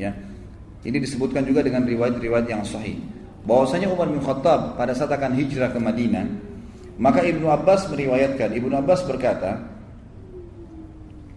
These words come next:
"Aku telah mendengarkan Ali bin Abi Thalib menceritakan." Kata Ali, "Aku tidak mengetahui seorang laki-laki dari kaum muhajirin yang berhijrah,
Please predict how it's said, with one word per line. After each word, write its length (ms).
"Aku 320
telah 420
mendengarkan 720
Ali 240
bin 140
Abi 160
Thalib 340
menceritakan." 640
Kata 220
Ali, 420
"Aku 320
tidak 240
mengetahui 520
seorang 440
laki-laki 480
dari 240
kaum 240
muhajirin 560
yang 160
berhijrah, 640